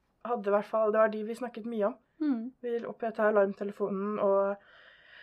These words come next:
Speaker 1: Ropstad, altså barneministeren, var jo på ballen på mange måter, som vi skal sikkert inn på på slutten nå, men jeg opplevde i hvert fall, og vi i L F P opplevde i hvert fall, at vi glemte nok de aller, aller minste barna mye.
Speaker 2: Mm.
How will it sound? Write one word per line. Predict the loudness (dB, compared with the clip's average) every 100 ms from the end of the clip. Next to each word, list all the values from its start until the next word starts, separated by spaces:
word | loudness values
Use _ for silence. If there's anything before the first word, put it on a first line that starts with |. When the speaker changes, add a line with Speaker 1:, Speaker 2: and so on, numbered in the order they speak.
| -2
Speaker 1:
Ropstad, | -2 0 8 10 10 8
altså | 6
barneministeren, | 4 4 0 4
var | 6
jo | 6 6
på |
ballen | 6 6 0
på | -2
mange | -2 0
måter, | -2 6 6 6
som | 0
vi |
skal | 0 4 4 4 -4
sikkert | -6 -4
inn | -4 -4
på | -6
på |
slutten | -6 -8 -8 0
nå, | 2 2 -2
men | -6 -2 0 0 -2 -8 -12 _ -20 _ -14
jeg | 0 4 6 4
opplevde | 2 0 4
i | 2
hvert | 0
fall, | -6 -6
og | -4
vi | -2
i |
L | -2
F | -2
P | -2
opplevde | 0 0 2
i | 2
hvert | 2
fall, | 0 -2
at |
vi | -4 -6
glemte | -2 -2 -2 -6 -10 -4
nok | -4 -6 -20 _ _ _ -12
de | 0
aller, | 0 2 0 2
aller | 4 4 2
minste | -4 -6 -4
barna | -2 0 0 0 -2 _ _ _ _ _ _ -10
mye. | -6 -6 -2 -2 -2 _ _ _
Speaker 2:
Mm. | -2 0 -2